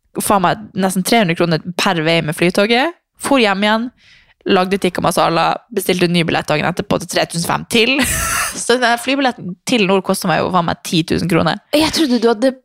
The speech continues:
Speaker 2: bomma på en time på flyplassen, jeg.
Speaker 1: Neida, det var en lang, lang historie.
Speaker 2: Å, ja.
Speaker 1: Men da, <laughs> så,
Speaker 2: Å.
Speaker 1: eh, dagen etterpå, så kommer jeg på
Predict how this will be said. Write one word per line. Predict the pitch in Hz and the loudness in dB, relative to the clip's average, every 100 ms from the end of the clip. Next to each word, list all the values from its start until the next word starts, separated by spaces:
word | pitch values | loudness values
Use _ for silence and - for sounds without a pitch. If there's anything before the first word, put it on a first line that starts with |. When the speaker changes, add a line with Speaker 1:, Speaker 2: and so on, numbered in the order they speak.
| _ - | _ 0
Speaker 2:
bomma | 285 226 180 180 | 2 2 0 -2
på | 180 214 | 0 0
en | 214 | 0
time | 247 208 185 208 | 0 2 2 -2
på | - - 196 202 233 - - _ _ _ _ _ _ _ | -2 2 2 4 0 -4 -16 _ _ _ _ _ _ _
flyplassen, | - 208 190 - 226 - 539 | -2 0 0 0 -2 -4 -4
jeg. | 415 - | -2 -2
Speaker 1:
Neida, | 269 254 233 175 156 | -2 0 2 0 0
det | 180 | 2
var | 180 170 | 2 2
en | 151 | 0
lang, | 156 143 - - | -2 -4 -6 -6
lang | - - - | -4 -4 -4
historie. | 196 - - - - - | -6 -2 -2 -2 -6 -8
Speaker 2:
Å, | 233 | -4
ja. | 240 247 | 0 2
Speaker 1:
Men | 247 247 | 2 2
da, | 277 349 440 508 294 - - | 4 4 4 0 -2 -4 -6
<laughs> | - - - - - | -6 -8 -8 -6 -4
så, | - 254 | -2 2
Speaker 2:
Å. | 240 294 202 - - - - - - _ _ - | 4 2 0 -8 -12 -14 -16 -20 -20 _ _ -6
Speaker 1:
eh, | - 233 220 | 0 4 4
dagen | 202 240 220 | 4 4 4
etterpå, | 208 - 240 277 370 - _ _ _ - | 0 0 2 4 2 -6 _ _ _ -4
så | - 240 | -2 2
kommer | 254 240 220 | 2 4 2
jeg | |
på | 202 | 2